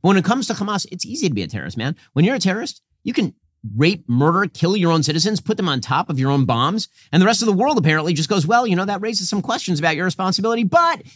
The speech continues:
in the end, we're gonna blame the Jews." In the end, we're gonna blame the Jews. Hamas has said little of its supply situation, but the government it runs in Gaza says it has an emergency fuel st-, stockpile that is quickly being depleted.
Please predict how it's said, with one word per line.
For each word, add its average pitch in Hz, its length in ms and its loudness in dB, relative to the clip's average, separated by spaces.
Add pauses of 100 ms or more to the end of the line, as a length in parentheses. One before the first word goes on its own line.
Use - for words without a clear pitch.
(160)
in 320 200 0
the 220 180 0
end, 156 160 0
we're 156 60 0
gonna 156 120 2
blame 123 220 2
the 123 60 0
Jews." 87 320 -6 (760)
In 311 160 0
the 240 120 2
end, 180 120 4
we're 175 60 2
gonna 160 120 2
blame 127 200 2
the 123 60 0
Jews. 87 380 -6 (1900)
Hamas 247 260 2
has 185 120 0
said 151 140 0
little 180 220 2
of 123 80 -2
its 123 120 -4
supply 156 340 0
situation, 123 640 -4 (280)
but 165 100 0
the 170 60 0
government 233 260 2
it 151 40 0
runs 175 180 4
in 151 100 4
Gaza 160 320 0
says 135 180 -2
it 151 80 -2
has 151 180 0
an 160 60 2
emergency 185 420 0
fuel 226 300 -4
st-, - 360 -6
stockpile 143 460 -2
that 147 100 -2
is 127 60 -6
quickly 110 440 -4 (200)
being 165 200 4
depleted. 123 460 -2